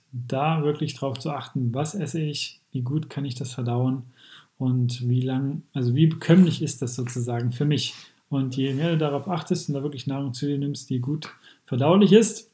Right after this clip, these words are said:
dann wirst du merken, dass du auch da mehr Energie hast. Und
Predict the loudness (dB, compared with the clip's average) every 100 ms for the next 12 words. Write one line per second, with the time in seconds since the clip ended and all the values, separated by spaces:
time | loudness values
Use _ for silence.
0 | _ -6 -4 -4 -4 -4 -4 -6 -6 -8
1 | -10 -12 -14 -12 -8 -6 -6 -6 -4 -4
2 | 2 2 2 -6 -10 _ _ -20 -20 -20
3 | _ -2 0 0 -2 -6